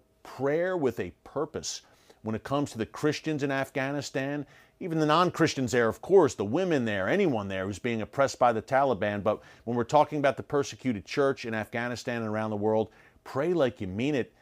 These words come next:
and put yourself in their shoes. I know it's hard. We live, I live here in America. We have viewers from all around the world, but man, as much as you can, you can only imagine what they're going through. So just keep them in prayer, lift them up.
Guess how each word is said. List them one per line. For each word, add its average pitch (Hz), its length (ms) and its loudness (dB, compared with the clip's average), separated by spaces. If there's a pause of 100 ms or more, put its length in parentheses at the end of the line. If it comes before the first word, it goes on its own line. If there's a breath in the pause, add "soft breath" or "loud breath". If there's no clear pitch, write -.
(120 soft breath)
and 92 140 -10
put - 180 -2
yourself 165 440 0
in 113 80 -2
their 127 180 0
shoes. 95 420 -4
I 98 60 -6
know 123 160 0
it's 135 140 -2
hard. 151 440 6
We 123 100 0
live, 131 240 4
I 123 80 4
live 151 180 2
here 143 140 0
in 139 60 0
America. 151 600 2 (200 loud breath)
We 127 100 4
have 117 80 2
viewers 143 340 6
from 131 140 -4
all 139 200 4
around 139 180 0
the 127 60 -2
world, 127 320 2
but 104 140 -4
man, 113 320 -6 (800 soft breath)
as 104 240 -2
much 143 260 -2
as 143 140 -2
you 147 100 -4
can, 90 400 -4 (260)
you 104 240 -6
can 123 140 -6
only 135 160 0
imagine 139 420 -2
what 123 120 -6
they're 123 100 -2
going 101 380 -4
through. 98 240 -8
So 95 180 -6
just 92 380 -10
keep - 320 -10
them 123 240 -6
in 104 140 -10
prayer, 110 420 -2
lift 110 240 -2
them 110 260 -4
up. 104 180 -4